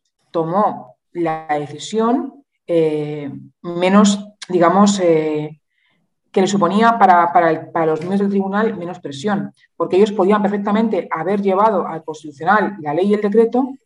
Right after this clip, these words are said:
pero mantener el espíritu de la, del veinticinco por ciento, ¿no?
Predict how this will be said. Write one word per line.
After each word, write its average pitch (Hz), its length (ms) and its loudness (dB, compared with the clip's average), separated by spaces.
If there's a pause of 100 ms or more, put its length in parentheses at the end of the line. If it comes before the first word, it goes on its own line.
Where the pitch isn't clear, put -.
pero 208 460 2
mantener 170 720 -6 (520)
el 170 220 0
espíritu 202 680 -6
de 170 180 2
la, 147 380 -4
del 160 100 -2
veinticinco 165 400 -6
por 151 140 -4
ciento, 269 320 -2
¿no? 214 280 -6